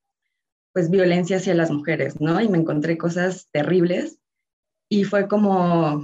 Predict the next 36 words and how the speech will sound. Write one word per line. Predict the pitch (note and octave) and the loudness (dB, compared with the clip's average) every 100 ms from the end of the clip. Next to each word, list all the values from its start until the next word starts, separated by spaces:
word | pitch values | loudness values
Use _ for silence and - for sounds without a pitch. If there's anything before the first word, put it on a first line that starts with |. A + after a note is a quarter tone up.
| E3 | -2
bueno, | G#3 G3 | 0 2
el | F#3 | 0
tema | G#3 G3+ G#3 | 0 0 2
era | G#3 G#3 | 0 0
como | F#3+ | 2
un | F3+ | 2
ritual | F#3+ G3 F#3+ F#3 - - - _ _ _ _ _ _ | 0 -2 0 0 0 -4 -14 _ _ _ _ _ _
y | F#3+ F3 | -2 2
era, | E3 D3+ E3 | 2 0 0
y, | E3 | 0
pues, | E3 | 0
mi | E3 D#3+ | 2 2
idea | D3+ D#3 D3+ | 2 0 0
de | D3 C#3+ | 0 -2
videoté | D3 C#3+ D3 E3+ D#3+ | -2 -4 -2 -2 0
era | D3+ D3 | 0 -2
como | D#3 D3 D3 | -4 -6 -6
que, | - - - - | -14 -18 -20 -8
pues, | E3+ E3+ | -4 -2
estas | E3 E3 E3+ | 0 0 -4
cámaras, | - G3+ G3 F#3 F#3 F#3 F3+ F3+ F3+ F3+ - | -2 0 2 2 2 2 0 0 -2 -6 -8
eh, | D#3+ D3 - - _ _ - | -6 -6 -8 -12 _ _ -8
te | E3 - | -6 0
cuidaban | F3 F3+ F3+ F3+ F3 | 0 2 2 2 2
en | E3 | 4
vez | E3 D#3+ | 2 2
de | E3+ | 2
nada | E3 D#3+ | 2 2
más | E3 E3 | 2 0
estar | D3+ - - D#3 D3 | -6 -12 -6 -4 -4
ahí, | C#3+ | -10
¿no? | C#3 C3+ C3+ _ _ _ _ _ _ - | -14 -20 -20 _ _ _ _ _ _ -10
Y, | A#3 A#3 A3+ | -2 0 0
pues, | A#3 A#3 A#3 - _ _ _ _ _ _ - | -2 -2 -4 -8 _ _ _ _ _ _ -2
eso, | A#3 A3+ | 0 2
como, | F#3+ F#3 F3 | 0 2 0